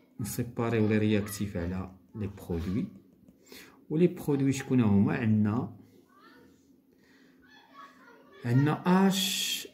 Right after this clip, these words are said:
ان اش بلس، ان اش، ان اش كات بلس، ان اش كات بلس. ثم عندنا سي ان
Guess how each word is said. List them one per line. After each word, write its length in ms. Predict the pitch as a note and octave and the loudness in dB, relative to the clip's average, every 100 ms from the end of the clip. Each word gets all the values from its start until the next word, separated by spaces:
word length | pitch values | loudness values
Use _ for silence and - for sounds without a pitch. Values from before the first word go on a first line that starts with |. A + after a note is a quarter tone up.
| _ | _
ان 200 | D#3+ E3 D#3 | 2 2 2
اش 260 | E3+ E3 - - | 0 0 -6 -2
بلس، 800 | C3+ A2+ - - - - - - - - - | 0 0 -2 -6 -8 -10 -12 -18 -20 -14 0
ان 320 | B2+ B2+ B2+ | 2 2 0
اش، 520 | D3+ - - - - - - - - _ _ _ _ _ _ _ _ _ _ _ D3 | -4 -4 -6 -6 -10 -14 -20 -20 -20 _ _ _ _ _ _ _ _ _ _ _ -6
ان 120 | C3 | -4
اش 260 | C#3 - | -4 -6
كات 380 | - E3 - - | -4 -4 -6 -6
بلس، 460 | A#2+ G#2 - - - - A#2 | -4 -4 -6 -14 -18 -12 -6
ان 240 | A2+ A2 G#2+ | 0 0 0
اش 600 | B2+ D3 A3+ - - - - - _ _ _ _ _ _ _ _ _ _ | -4 -4 -8 -14 -18 -20 -20 -20 _ _ _ _ _ _ _ _ _ _
كات 240 | - B2+ - - - | -8 -8 -8 -14 -14
بلس. 380 | G#2 - - - _ _ - - - _ _ _ _ _ _ _ _ _ - | -14 -14 -20 -20 _ _ -20 -20 -20 _ _ _ _ _ _ _ _ _ -6
ثم 280 | C3+ B2 C3+ | 0 4 4
عندنا 600 | B2 G#2+ A#2 C#3 D#3+ - | 4 4 4 2 -2 -10
سي 640 | - - C#3 C3+ C3+ C#3 | -12 -6 -2 -2 -2 -4
ان 220 | B2+ B2 | -2 -2